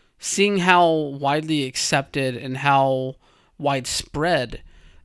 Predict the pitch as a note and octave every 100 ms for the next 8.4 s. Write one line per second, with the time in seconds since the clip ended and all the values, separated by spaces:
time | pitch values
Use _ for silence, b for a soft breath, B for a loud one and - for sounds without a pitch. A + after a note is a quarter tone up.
0 | - C3+ B2+ B2 - - E3 F#3+ - C#3
1 | - C#3 C3 B2+ A#2 C3+ D3 D3 D3 A#3
2 | - D3+ C3 C3 B2+ D#3+ D3 D3 C3+ D3
3 | B2 F#3+ D3+ D3 D3+ - - - C#3+ B2+
4 | C#3 C3 B2+ B2 - b b b b b
5 | _ _ _ _ C#3+ - - F3+ F#3 E3+
6 | D3 C3+ E3 E3+ C3 - - F#3 D3+ A#2+
7 | A#2+ - - D3 C#3 B2+ A#2+ A#2+ - D3
8 | C3 B2 A2